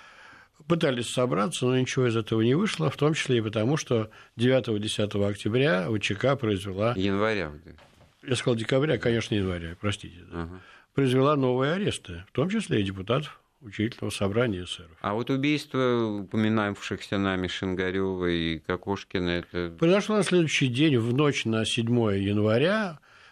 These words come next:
Speaker 1: Они были арестованы ещё в конце ноября, помещены в Петропавловскую крепость.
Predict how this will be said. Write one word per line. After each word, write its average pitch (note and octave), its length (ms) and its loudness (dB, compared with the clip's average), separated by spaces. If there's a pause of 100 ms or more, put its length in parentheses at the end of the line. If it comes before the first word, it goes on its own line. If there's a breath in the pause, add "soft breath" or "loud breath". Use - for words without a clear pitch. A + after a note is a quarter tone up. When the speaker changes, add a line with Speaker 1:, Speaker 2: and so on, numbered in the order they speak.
Speaker 1:
Они F3+ 200 4
были C3 180 2
арестованы A2+ 580 2
ещё G2 200 -2
в - 60 -8
конце G#2+ 360 0
ноября, G2 480 0 (760)
помещены B2+ 460 2
в - 20 -4
Петропавловскую G#2 720 0
крепость. - 440 -8